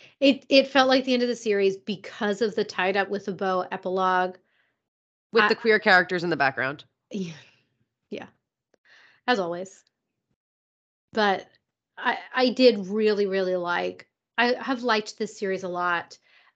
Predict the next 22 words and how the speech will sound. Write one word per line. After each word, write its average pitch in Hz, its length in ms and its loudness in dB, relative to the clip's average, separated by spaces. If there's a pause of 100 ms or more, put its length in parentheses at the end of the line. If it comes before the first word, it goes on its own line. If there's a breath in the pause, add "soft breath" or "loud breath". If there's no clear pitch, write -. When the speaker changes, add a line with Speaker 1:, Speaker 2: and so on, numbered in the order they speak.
Speaker 1:
I 208 120 -2
really 208 580 4
liked 208 260 0
her 220 120 -8
conceit 208 580 -10
of 196 120 -8
setting 190 380 -2
them 185 160 -2
simultaneously. 226 1300 0 (480 loud breath)
And, 196 760 4 (180)
um, 185 540 -2 (240)
I 202 80 0
really 202 380 4
liked 185 480 -2
the, 175 420 0
the 185 100 -2
ending 180 320 -6
of 165 80 -12
this - 220 -12
one. - 280 -14
So, - 400 -8
uh, 285 80 -4